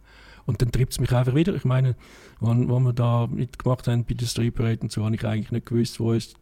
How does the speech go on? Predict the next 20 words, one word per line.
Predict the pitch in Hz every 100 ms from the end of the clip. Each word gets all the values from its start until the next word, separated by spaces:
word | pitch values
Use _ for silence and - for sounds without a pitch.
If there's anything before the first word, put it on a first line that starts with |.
| -
wo | 117
mich | 113
das | - 107
anführt. | - 113 120 117 117 -
Und | 110
ich | -
hätte | -
nie | 117
im | 113
Leben | 113 113 - -
gedacht, | 107 113 - -
dass | 104
wir | 110
da | 101 104
mal | 101 101
Geld | - 120 123
verdienen | - 120 117 110 117
mit | 117 -
dem | 113
Anlass. | 104 117 117 -